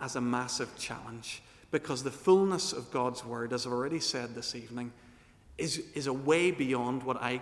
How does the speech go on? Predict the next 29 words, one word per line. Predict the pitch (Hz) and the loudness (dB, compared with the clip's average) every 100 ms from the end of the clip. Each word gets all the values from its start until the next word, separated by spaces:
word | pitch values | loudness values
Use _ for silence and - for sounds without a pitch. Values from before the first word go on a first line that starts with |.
| - | -6
currently | - 120 120 127 | -6 -4 -4 -8
comprehend. | 120 - 120 123 113 120 113 117 - - - - - _ - - - - - | -8 -8 -8 -6 -8 -10 -12 -16 -18 -20 -20 -20 -20 _ -20 -20 -20 -14 -6
And | 135 | -4
I | |
suspect | 127 - - 160 165 - | -4 -4 -2 -2 -2 -6
it's | 131 - | -8 -6
beyond | - 123 123 123 123 | -4 -2 -2 -4 -2
what | 123 123 | -6 -6
you | 117 - | -10 -8
currently | 127 120 120 | -8 -8 -10
comprehend. | 120 127 120 - 117 120 117 - - - - - - - - | -12 -12 -12 -12 -12 -14 -16 -20 -20 -20 -20 -20 -20 -20 -4
God's | 170 185 175 139 - | -2 -2 -2 -4 -6
will | 127 127 123 127 | -2 0 0 -4
for | 127 - - | -8 -12 -10
us | 127 - - - - - - - | -8 -6 -6 -8 -14 -20 -20 -10
is | 127 123 | -4 -4
incredible. | 117 - - - 120 127 - - - - - - - - - - - - - - | -4 -6 -10 -10 -10 -12 -14 -20 -20 -20 -20 -20 -20 -20 -20 -20 -20 -20 -20 -10
And | 135 | -4
I | 143 143 | 0 0
want | 151 123 120 - | 2 2 0 -4
to | |
help | 117 - 117 - | -6 -4 -4 -4
you, | 127 123 110 - - - - - | -2 -2 -4 -12 -20 -20 -20 -8
and | - 135 | 0 2
I | 139 | 2
want | 147 127 123 | 2 0 0
to | 131 117 | -4 -4
learn | 135 123 120 120 | 2 2 2 0
myself | 120 117 - 120 117 - - | -2 -4 -4 -6 -10 -14 -20